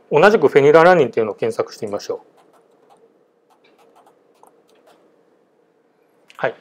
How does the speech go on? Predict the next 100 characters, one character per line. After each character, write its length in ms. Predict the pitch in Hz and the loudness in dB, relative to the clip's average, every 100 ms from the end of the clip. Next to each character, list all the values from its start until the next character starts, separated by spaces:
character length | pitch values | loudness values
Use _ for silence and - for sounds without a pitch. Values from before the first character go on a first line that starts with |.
| - | -6
え 220 | 165 156 | -4 -2
ー、 40 | 156 | -4
で、 80 | |
こ 140 | 151 214 | -4 -2
れ 120 | 233 | 0
で 240 | 262 269 - _ - | 2 0 -4 _ -10
検 200 | 214 202 | -10 -6
索 240 | 214 - | -6 -6
し 120 | - | -8
て 200 | - 185 101 - | -4 -4 -4 -8
ゴ 180 | 180 175 | -6 -4
ー 40 | |
と 200 | 123 110 _ | -6 -10 _
い 40 | |
き 120 | - | -16
ま 160 | 123 123 | -10 -10
す 80 | - | -10
と 120 | 131 | -12
で 100 | - | -12
す 100 | - | -18
ね、 140 | 110 - _ _ _ _ _ | -18 -18 _ _ _ _ _
ま 120 | 202 | -2
あ、 80 | 175 | -2
オ 120 | 190 | 0
ン 100 | 202 | -2
ト 100 | 202 | 0
ロ 100 | 208 | 0
ジ 100 | 202 | 0
ー 100 | 208 196 | -2 0
か 120 | 202 | 2
ら、 260 | 131 110 - _ _ _ _ _ _ _ _ | 2 0 -12 _ _ _ _ _ _ _ _
医 40 | 165 | 2
薬 240 | 175 180 | 2 2
品 180 | 180 175 | -4 -2
か 100 | 175 | 0
ら 80 | 131 | 0
い 40 | |
っ 20 | 110 | 0
ぱ 160 | 131 | -2
い 20 | |
出 100 | 127 | -2
て 100 | 127 | -4
く 20 | 131 | -8
る 60 | |
ん 20 | 101 | -10
で 40 | |
す 20 | |
が、 80 | 107 | -12
化 200 | - 170 | 0 2
合 220 | 220 196 | 4 2
物 160 | 151 113 | -2 -8
で 100 | 110 | -8
す 60 | - | -10
け 100 | 113 | -12
れ 60 | |
ど 60 | 117 | -10
も、 200 | 123 - _ _ _ | -10 -12 _ _ _
こ 140 | - 214 | -2 4
れ、 420 | 220 220 226 240 208 | 4 6 4 2 2
え 40 | |
ー 80 | 202 | 4
と、 180 | 202 190 | 4 2
化 160 | 190 185 | 4 6
合 140 | 214 | 6
物 420 | 156 - 117 117 _ _ _ _ - - _ - | 6 -4 -10 -10 _ _ _ _ -20 -20 _ -10
で、 320 | 180 165 156 | 0 4 4
ま 140 | 233 220 | 6 4
あ、 20 | |
ま 100 | 240 | 4
ず 80 | 185 | 4
結 220 | 196 190 | 2 0
構 160 | _ | _
コ 80 | 208 | -2
ン 60 | 196 | 2
パ 100 | 165 | 2
ウ 40 | |
ン 40 | 127 | 0
ド 80 | 107 | -2
か 100 | - | 2
か 120 | 139 | 2
る 100 | 127 | 2
ん 60 | |
で 100 | 110 | -4
す 100 | 104 | -8
け 100 | - | -6
れ 40 | 120 | -4
ど 80 | 147 | -2
も、 140 | 127 | -2
そ 140 | - | 2
れ 120 | 220 220 | 2 4
だ 140 | 220 | 2
け 100 | 233 | 2
じ 60 | 160 | 2
ゃ 40 | |
な 140 | 123 | 0
く 80 | 123 | -8
て 100 | - | -12
で 120 | 101 | -14
す 120 | - 120 | -12 -8
ね、 180 | 127 | -8